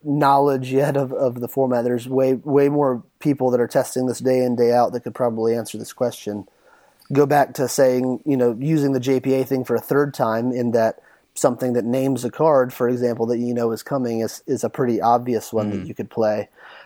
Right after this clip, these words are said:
Speaker 1: I think my answer to this question, though, would be that not to go too deep on answering the companion itself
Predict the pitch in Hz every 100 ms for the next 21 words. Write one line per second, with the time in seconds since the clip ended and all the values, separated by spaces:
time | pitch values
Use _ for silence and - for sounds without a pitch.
0 | _ _ _ - 147 202 185 160 165 -
1 | 151 - 147 - 131 139 143 135 147 139
2 | 143 143 147 151 - 135 123 - 139 131
3 | 151 - 160 147 147 143 139 - - 175
4 | 165 160 135 123 139 143 147 - 127 127
5 | 135 139 - 139 131 139 123 139 131 123
6 | - 123 123 156